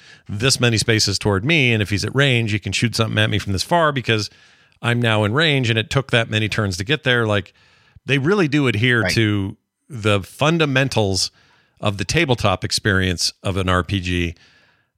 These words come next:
Speaker 1: And funny
Speaker 2: Tab-
Speaker 1: en-, funny enough, we're now living in an era, a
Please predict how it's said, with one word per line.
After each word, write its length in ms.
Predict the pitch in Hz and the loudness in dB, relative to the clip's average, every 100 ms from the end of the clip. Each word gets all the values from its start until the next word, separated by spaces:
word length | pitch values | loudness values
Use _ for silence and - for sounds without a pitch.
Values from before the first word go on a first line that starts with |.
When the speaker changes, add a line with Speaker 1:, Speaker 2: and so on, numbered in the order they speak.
| _ _ _ - | _ _ _ -6
Speaker 1:
And 440 | 120 107 107 107 - _ _ - | -2 0 0 -4 -8 _ _ -16
funny 360 | - 127 147 113 | -6 -2 0 0
Speaker 2:
Tab- 100 | 120 | -2
Speaker 1:
en-, 100 | 135 | -2
funny 300 | - 165 120 | -2 0 2
enough, 280 | 135 147 | 2 0
we're 100 | 143 | 0
now 180 | 139 127 | 0 2
living 280 | 123 120 120 | 2 0 2
in 80 | 107 | 2
an 120 | 101 | 0
era, 340 | 113 123 104 | 0 2 2
a 100 | 101 | 0